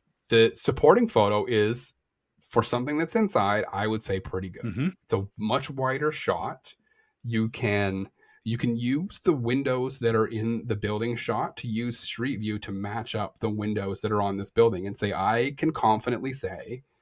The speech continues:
Speaker 1: that I believe this is the same building."
Speaker 2: Correct.
Speaker 1: Right?
Speaker 2: Correct.
Speaker 1: Because it's unique enough that I could say, if I could see this building on Street View, I could tell that that's where this building is.
Speaker 2: Yep.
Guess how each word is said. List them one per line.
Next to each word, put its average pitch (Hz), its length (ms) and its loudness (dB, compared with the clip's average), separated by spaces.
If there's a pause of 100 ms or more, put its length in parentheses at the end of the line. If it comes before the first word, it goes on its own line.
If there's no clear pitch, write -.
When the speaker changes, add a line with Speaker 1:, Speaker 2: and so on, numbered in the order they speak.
(160)
Speaker 1:
that 107 120 0
I 110 180 2
believe 101 400 -4
this 104 220 -6
is 98 100 -8
the 98 120 -8
same 92 320 -8
building." 90 300 -8
Speaker 2:
Correct. - 520 -6 (180)
Speaker 1:
Right? 110 280 -4
Speaker 2:
Correct. - 540 -10 (320)
Speaker 1:
Because 120 220 4
it's 120 160 2
unique 185 380 4
enough 117 320 2
that 107 120 -2
I 104 180 2
could 110 180 -4
say, 95 380 -4 (760)
if - 120 -6
I 139 80 6
could 156 120 2
see 190 80 0
this 185 140 0
building 143 280 4
on 147 60 0
Street 98 300 -4
View, 104 300 -4 (600)
I - 140 6
could - 180 2
tell 104 220 2
that 117 100 -2
that's 92 260 -6
where 98 60 -4
this 98 140 -6
building 95 300 -6
is. 104 40 -12
Speaker 2:
Yep. 139 180 4